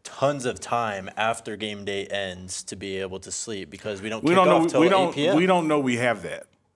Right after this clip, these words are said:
Speaker 2: If you're out there listening and watching right now, you do what you gotta do right now.
Speaker 1: <laughs>
Speaker 2: Don't save it.
Speaker 1: We only have today.
Speaker 2: <laughs> That's, that's all you got is right now today. We'll deal with eight P M tomorrow, eight P M tomorrow. Right now,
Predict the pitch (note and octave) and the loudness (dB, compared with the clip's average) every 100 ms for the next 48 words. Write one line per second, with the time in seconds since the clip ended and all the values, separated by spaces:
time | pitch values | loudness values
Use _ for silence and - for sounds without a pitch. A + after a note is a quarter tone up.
0 | _ _ _ A#2 A2 E3 E3 C#3+ C3+ B2 | _ _ _ -4 2 4 4 2 0 -2
1 | A2+ A#2 B2 A2 G#2 G2+ G#2 G2+ G2 G2 | -2 -4 -4 -4 -2 -2 -2 -4 -4 -4
2 | F2+ F#2+ F2+ A#2 C3 C#3 B2+ A#2 A2 G2 | -4 -6 -4 -2 0 0 0 -2 -2 -2
3 | F2+ G2+ F#2 F2+ A#1 E2 F2 - - - | -6 -6 -4 -6 -6 -12 -14 -18 -20 -20
4 | - - _ _ _ _ - C#3+ C#3 B2+ | -18 -20 _ _ _ _ 0 2 2 -2
5 | F#2+ D2+ - _ _ _ _ _ _ - | -4 -8 -18 _ _ _ _ _ _ -20
6 | - _ A2 A2 G#2+ G#2 A2 G#2 F#2+ - | -20 _ -6 -4 -6 -8 -8 -8 -8 -12
7 | - - - F#5+ G5 - - G#3 - - | -6 -4 -4 -6 -6 -8 -10 -10 -12 -2
8 | - F#3+ G#3+ G#3 F#3+ E3 C#3 D3+ C#3+ C#3 | 4 4 4 4 4 2 2 2 2 0
9 | B2 G#2+ G2 E2 _ _ _ - - - | 0 -2 -6 -6 _ _ _ -20 -18 2
10 | C#3+ F#3+ G3+ F3+ C3+ D#3 D#3 D#3 C3 B2 | 6 6 6 4 2 0 0 0 2 4
11 | C3 B2+ A#2 G#2+ A2+ A2+ A2 A2 G#2+ G#2+ | 4 4 2 0 -2 -2 -2 0 0 4
12 | D#3 D#3+ E3+ E3 | 4 2 0 0